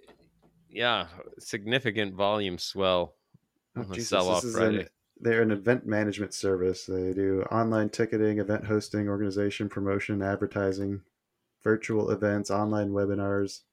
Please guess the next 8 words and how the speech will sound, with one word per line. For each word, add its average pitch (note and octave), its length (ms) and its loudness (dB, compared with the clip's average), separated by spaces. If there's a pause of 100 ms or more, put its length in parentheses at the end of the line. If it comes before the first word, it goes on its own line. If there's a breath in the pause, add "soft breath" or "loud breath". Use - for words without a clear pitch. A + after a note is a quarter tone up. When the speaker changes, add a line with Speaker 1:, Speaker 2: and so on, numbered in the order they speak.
(600)
Speaker 1:
For - 180 -4
what? D3 240 6
The A2 80 0
Middle B2+ 260 2
East? - 440 -2 (440)
Speaker 2:
I, A#2 180 -6
<laughs> - 280 -18
it - 1600 2